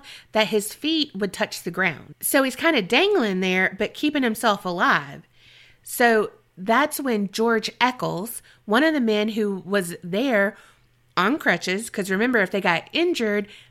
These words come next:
they could join the Home Guard. Well, he used his crutch basically as a shovel, and he dug an eight-inch deep hole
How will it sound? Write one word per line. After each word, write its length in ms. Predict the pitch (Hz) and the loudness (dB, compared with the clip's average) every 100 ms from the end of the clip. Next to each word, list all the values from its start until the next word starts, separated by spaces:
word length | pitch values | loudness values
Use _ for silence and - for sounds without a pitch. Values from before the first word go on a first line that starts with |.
| - | -16
they 260 | - 208 220 | -2 2 2
could 220 | 220 226 | 2 -2
join 260 | 190 196 175 | 0 0 0
the 80 | 180 | 0
Home 220 | 320 302 | 0 0
Guard. 380 | 151 139 - 165 _ - - - _ | -2 -4 -8 -12 _ -20 -20 -20 _
Well, 120 | 220 | -2
he 420 | 185 214 330 381 | 0 -2 0 2
used 280 | 311 254 247 | 2 0 -2
his 160 | 226 196 | -6 -6
crutch 520 | - 262 226 - - - - - _ | -8 -2 0 0 -8 -18 -20 -20 _
basically 420 | 233 330 359 381 349 | 2 2 2 2 2
as 140 | 285 | 2
a 80 | 220 | 0
shovel, 640 | - - 226 170 147 180 - - - | -2 2 2 2 -6 -14 -20 -18 -2
and 100 | 220 | 0
he 140 | 269 | 0
dug 440 | 226 220 202 202 196 - - | 0 2 4 2 -2 -10 -6
an 300 | 190 185 180 - | -4 -4 -6 -4
eight-inch 600 | 214 262 - 233 202 - 180 | -4 -4 -4 -4 -6 -8 -8
deep 260 | 208 190 | -8 -8
hole 540 | - - 240 185 165 | -10 -2 0 0 -4